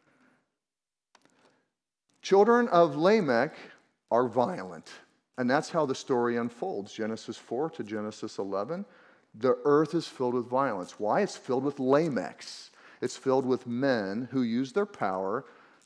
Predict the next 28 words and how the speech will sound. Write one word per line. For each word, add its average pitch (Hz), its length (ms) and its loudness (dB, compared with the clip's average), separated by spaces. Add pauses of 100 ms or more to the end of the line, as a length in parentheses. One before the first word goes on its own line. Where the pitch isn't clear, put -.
to 131 220 0
oppress 135 720 0 (100)
children 120 440 -2
and 135 160 -4
women 190 320 -4 (1120)
and 110 100 -6
other 123 180 0
people. 190 440 -6 (1120)
Wives 151 320 6
and 175 80 0
mothers, 196 500 2 (240)
you 143 180 0
have 226 220 6
power. 180 460 2 (1120)
And 123 120 0
those 147 200 4
of 170 120 4
you, 170 340 4
I 117 120 4
mean, 139 160 -2
you've, 120 300 -2
you, 113 180 -10
we've 104 220 -4
all 101 140 2
been 107 220 -2
in 131 140 0
a 170 60 -2
family. 190 520 -6